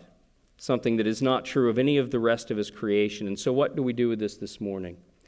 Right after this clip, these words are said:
First of all, it ought to cause us to praise God and thank him. Uh,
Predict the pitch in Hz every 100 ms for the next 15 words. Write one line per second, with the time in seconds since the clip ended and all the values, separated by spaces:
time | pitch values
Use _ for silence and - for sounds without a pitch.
0 | _ - - _ 143 151 175 127 104 104
1 | 117 113 110 - 113 113 110 101 95 -
2 | - _ _ - - 131 120 127 - 107
3 | 95 92 95 107 98 - 101 107 90 82
4 | - _ _ _ _ _ _ _ _ _
5 | - 110 98 95